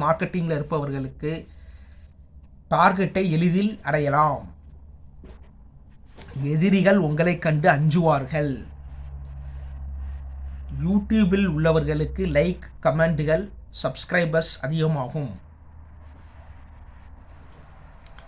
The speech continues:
உறவினர்களிடையே இருந்த மனஸ்தாபங்கள் விலகும். கேது ஒன்பதில் இருப்பதால் தெய்வ வழிபாடு அதிகரிக்கும்.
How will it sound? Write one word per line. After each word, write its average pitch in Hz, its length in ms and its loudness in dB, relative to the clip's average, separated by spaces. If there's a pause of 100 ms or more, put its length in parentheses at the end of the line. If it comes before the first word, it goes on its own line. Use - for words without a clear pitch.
(400)
உறவினர்களிடையே 180 1300 6 (140)
இருந்த 160 320 2 (180)
மனஸ்தாபங்கள் 151 1000 4 (100)
விலகும். 147 640 0 (2500)
கேது 196 440 2
ஒன்பதில் 170 540 2
இருப்பதால் 151 480 2
தெய்வ 185 420 2
வழிபாடு 151 680 2 (140)
அதிகரிக்கும். 147 800 -2